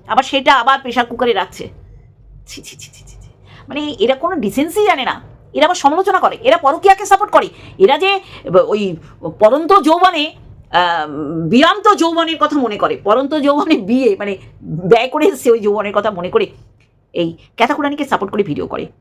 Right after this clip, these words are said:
ক্যাতাকুরানি সোনা এরা চুরি করেছে। আমি বলি না, জ্বলন্দি বুড়ির জায়গা জায়গা জ্বালা পোড়া, সে ওর মুখ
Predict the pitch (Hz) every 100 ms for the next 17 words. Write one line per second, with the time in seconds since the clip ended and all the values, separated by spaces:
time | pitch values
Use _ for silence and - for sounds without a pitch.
0 | _ 233 233 277 302 311 330 339 - _
1 | _ - - 262 311 262 285 294 277 285
2 | 285 233 - - 240 233 262 254 185 185
3 | 220 233 196 240 208 165 147 233 233 233
4 | 190 202 226 226 226 220 214 214